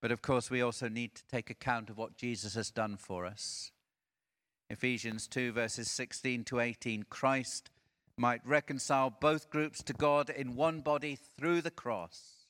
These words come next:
thus putting to death that hostility through it. So he came and proclaimed peace to you who were far off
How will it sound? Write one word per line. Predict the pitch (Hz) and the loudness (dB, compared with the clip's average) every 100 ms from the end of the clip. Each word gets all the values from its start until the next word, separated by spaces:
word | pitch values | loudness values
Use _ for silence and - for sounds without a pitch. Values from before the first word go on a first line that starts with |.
| _ _ _ _ _ _ _ _ | _ _ _ _ _ _ _ _
thus | 113 113 | -6 -6
putting | - 123 120 107 | -4 -6 -4 -6
to | 107 | -4
death | 123 120 - | 0 0 0
that | 123 107 | -4 -6
hostility | - 107 - - 117 107 113 | -8 -12 -10 -4 -4 -4 -8
through | 101 - 92 | -12 -10 -8
it. | 85 87 _ _ _ _ _ _ _ _ _ _ _ | -6 -8 _ _ _ _ _ _ _ _ _ _ _
So | - 110 | -4 -2
he | 113 | -2
came | 110 - 135 131 | -6 0 2 2
and | 127 - | -2 -8
proclaimed | 123 - 131 120 - | -8 0 0 0 -6
peace | 151 160 - | -4 -4 -6
to | 139 | -6
you | 139 160 | 0 2
who | 151 147 | 2 0
were | 131 | -2
far | - 147 143 127 | 2 4 4 4
off | 107 107 - | 2 -2 -8